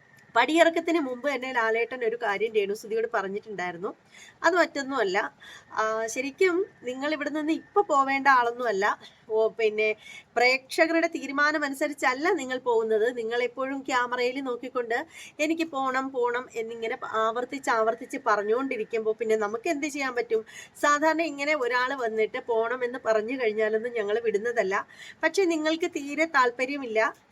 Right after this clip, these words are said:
നിങ്ങൾ ഇങ്ങനെ എപ്പോഴും അത് തന്നെ ആവർത്തിച്ച് പറഞ്ഞുകൊണ്ടിരുന്നത് കൊണ്ട് മാത്രമാണ് നിങ്ങളെ പുറത്തേക്ക് വിടുന്നത് എന്നാണ് അദ്ദേഹം പറഞ്ഞത്. പിന്നെ, ആ, പ്രേക്ഷക വിധി നിങ്ങളെ ഇപ്പോഴൊന്നും പുറത്തേക്ക് വിടേണ്ടതല്ല എന്ന് പറയുന്നു. അതായത് അദ്ദേഹം പറയാൻ തന്നെ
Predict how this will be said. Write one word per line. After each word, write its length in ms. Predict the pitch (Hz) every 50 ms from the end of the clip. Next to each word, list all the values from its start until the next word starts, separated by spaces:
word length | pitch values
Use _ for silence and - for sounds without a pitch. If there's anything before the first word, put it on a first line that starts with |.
| -
നിങ്ങൾ 300 | 240 233 254 277 311 349
ഇങ്ങനെ 240 | 339 294 302 302 320
എപ്പോഴും 580 | 311 - - - 262 247 247 254 262 294 277 262
അത് 240 | 226 233 240 220
തന്നെ 180 | 247 240 247 277
ആവർത്തിച്ച് 560 | 277 247 233 226 220 226 226 - 240 - 285 -
പറഞ്ഞുകൊണ്ടിരുന്നത് 640 | 247 226 214 214 226 247 254 254 220 208 220 233 226
കൊണ്ട് 200 | 269 269 262 277
മാത്രമാണ് 800 | 277 233 233 214 214 226 - - - 277 269 240 233 240 311 - - - - - - - _ 294
നിങ്ങളെ 200 | 330 339 339 330
പുറത്തേക്ക് 520 | 330 320 285 277 277 - 285 285 - 302
വിടുന്നത് 540 | 277 247 214 220 226 226 214 196 226 285 349 - - - - - - - -
എന്നാണ് 360 | - 269 269 277 277 269 269
അദ്ദേഹം 320 | 247 214 240 254 262 247
പറഞ്ഞത്. 360 | 220 214 214 208 208 196 208
പിന്നെ, 360 | 202 262 262 247 277 320 403 440 - - - - - -
ആ, 240 | - 240 247 240
പ്രേക്ഷക 720 | 247 - - 262 277 285 302 277 - - 370 392 381 381
വിധി 440 | 370 302 285 233 254 302 311 330 320 - -
നിങ്ങളെ 300 | 247 247 262 269 269 285
ഇപ്പോഴൊന്നും 560 | 302 285 269 - 262 269 269 240 240 269 277
പുറത്തേക്ക് 440 | 269 277 254 220 - 247 247 - 277
വിടേണ്ടതല്ല 680 | 247 233 214 226 233 240 233 269 262 233 214 208 220
എന്ന് 180 | 240 233 214 220
പറയുന്നു. 240 | 214 196 196 196 208
അതായത് 320 | 202 208 262 277 254 226
അദ്ദേഹം 440 | 254 262 208 233 240 269 277 262 254 -
പറയാൻ 360 | 240 226 233 233 233 220 233
തന്നെ 120 | 240 240